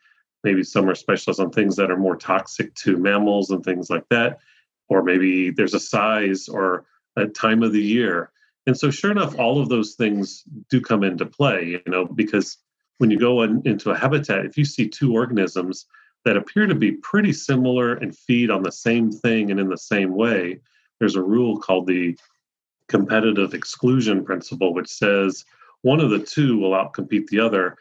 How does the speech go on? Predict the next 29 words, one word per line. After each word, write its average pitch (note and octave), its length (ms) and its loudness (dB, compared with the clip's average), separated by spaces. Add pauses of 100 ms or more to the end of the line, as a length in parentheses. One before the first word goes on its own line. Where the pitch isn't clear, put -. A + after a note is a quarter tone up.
(260)
unless G2 280 0
they F#2 120 -2
come G#2 260 0
up G#2+ 180 -2
with E2 160 -8
a F2+ 60 0
way G2+ 240 2
to F2+ 80 -2
sort F#2+ 220 -2
of F2 80 -4
share F#2+ 320 0
the E2+ 100 -2
resources. F2+ 680 -4
So F#2+ 400 0 (400)
they G2+ 80 4
either G2 400 2
feed G#2+ 340 0
different G#2+ 300 -2
times G2 440 0
of F#2 300 -2
the G2+ 80 -2
day G#2 420 -2
or F#2 240 0
different G#2+ 320 -4
times G2+ 340 0
of G#2+ 100 4
the A2 80 2
year, G#2+ 440 0
or F#2 400 -2